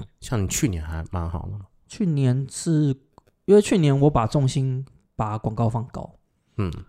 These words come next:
Speaker 2: 所以广告跟戏剧比例是七比三。
Speaker 1: 嗯。
Speaker 2: 我钱多了，可是我内心很空虚，我不知道我自己在干嘛。
Speaker 1: 你空虚什么？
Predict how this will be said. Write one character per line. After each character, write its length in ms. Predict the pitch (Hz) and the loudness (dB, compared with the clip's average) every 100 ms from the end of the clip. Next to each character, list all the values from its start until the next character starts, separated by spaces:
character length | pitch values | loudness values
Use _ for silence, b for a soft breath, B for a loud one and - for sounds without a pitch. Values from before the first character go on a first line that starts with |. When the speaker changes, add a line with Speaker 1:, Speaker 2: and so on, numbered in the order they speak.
| _ | _
Speaker 2:
所 160 | - 147 | 0 2
以 80 | |
广 160 | 139 117 | 4 2
告 100 | 123 | 2
跟 140 | 139 | 2
戏 160 | 135 135 | 0 -2
剧 160 | 127 120 | -2 -2
比 120 | 117 | -2
例 100 | 123 | -6
是 80 | 113 | -6
七 180 | - | -6
比 160 | 107 - | -8 -8
三。 240 | 165 - 165 _ _ | -12 -12 -14 _ _
Speaker 1:
嗯。 100 | 101 | 4
Speaker 2:
我 80 | 127 | 4
钱 240 | - 135 | 6 2
多 240 | 143 147 | 6 6
了， 220 | 143 117 - _ _ | 6 2 -8 _ _
可 100 | - | -6
是 80 | 127 | 2
我 80 | 143 | 2
内 120 | 127 | 2
心 180 | 113 120 | -2 -4
很 60 | - | -10
空 220 | 113 113 | -12 -12
虚， 260 | - - - _ | -14 -16 -16 _
我 100 | 113 | -2
不 80 | |
知 40 | 139 | 2
道 80 | 160 | 2
我 60 | |
自 80 | 117 | 2
己 60 | 113 | -4
在 100 | - | -6
干 140 | - - | -12 -18
嘛。 60 | - | -14
Speaker 1:
你 120 | - 110 | -4 2
空 220 | - 160 | 4 4
虚 160 | - | 2
什 200 | 143 - | 0 0
么？ 120 | - | -6